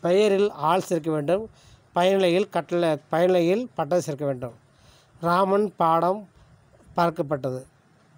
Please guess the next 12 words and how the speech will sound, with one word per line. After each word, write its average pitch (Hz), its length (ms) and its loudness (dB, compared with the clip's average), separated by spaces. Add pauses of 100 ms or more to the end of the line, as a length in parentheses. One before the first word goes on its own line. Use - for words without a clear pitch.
(600)
அப்ப, 208 280 0
ராமன் 196 420 4
என்பது 175 360 0
எழுவாய், 151 500 -2 (600)
ராமனால் 202 640 2 (600)
படம் 180 400 0
பார்க்கப்பட்டது, 143 640 -4 (500)
பெயரில் 196 340 2
ஆள் 165 320 2
சேர்க்க 156 320 -6
வேண்டும். 131 280 -12 (200)
ராமனால், 160 760 2